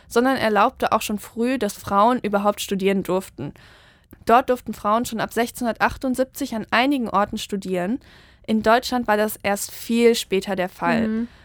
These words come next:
Speaker 1: Also erst achtzehnhundertfünfundneunzig wurden erste Frauen an Universitäten zugelassen und Deutschland war damit ein Schlusslicht in Europa. In Deutschland wurde Margarete von Wrangel im Jahr neunzehnhundertdreiundzwanzig die erste weibliche Professorin.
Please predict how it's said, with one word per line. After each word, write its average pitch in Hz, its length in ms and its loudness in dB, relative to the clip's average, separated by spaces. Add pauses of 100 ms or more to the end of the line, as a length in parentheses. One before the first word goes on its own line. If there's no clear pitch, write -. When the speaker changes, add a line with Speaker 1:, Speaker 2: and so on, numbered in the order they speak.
Speaker 1:
Also 202 160 -2
erst 214 300 2
achtzehnhundertfünfundneunzig 247 1160 0
wurden 226 220 4
erste 226 360 -2
Frauen 214 380 2
an 202 100 -2
Universitäten 214 880 -2
zugelassen 226 840 -2
und 202 160 -6
Deutschland 214 400 -2
war 202 120 -2
damit 233 440 0
ein 196 60 -2
Schlusslicht 208 600 -2
in 165 120 -4
Europa. 175 540 -6 (560)
In 208 80 -4
Deutschland 240 460 2
wurde 226 200 2
Margarete 214 640 0
von 208 320 -2
Wrangel 220 480 0
im 214 140 2
Jahr 208 100 2
neunzehnhundertdreiundzwanzig 214 1040 -2
die 202 120 -6
erste 208 340 -2
weibliche 190 400 -2
Professorin. 190 800 -4